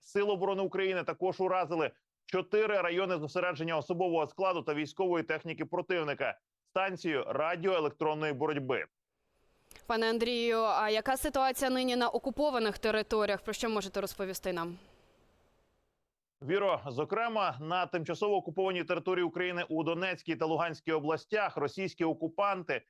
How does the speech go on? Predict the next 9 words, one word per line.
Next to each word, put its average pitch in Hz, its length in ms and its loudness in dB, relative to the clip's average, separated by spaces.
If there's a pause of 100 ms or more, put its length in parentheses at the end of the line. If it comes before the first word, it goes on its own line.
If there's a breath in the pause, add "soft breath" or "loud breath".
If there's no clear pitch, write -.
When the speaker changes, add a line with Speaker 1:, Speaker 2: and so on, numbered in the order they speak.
(220)
Speaker 1:
намагаються, 165 540 0
так 147 160 0
би 165 80 0
мовити, 170 500 0
інтегрувати 196 920 2
підрозділи 151 640 0
та 151 120 2
особовий 165 520 0
склад 165 420 0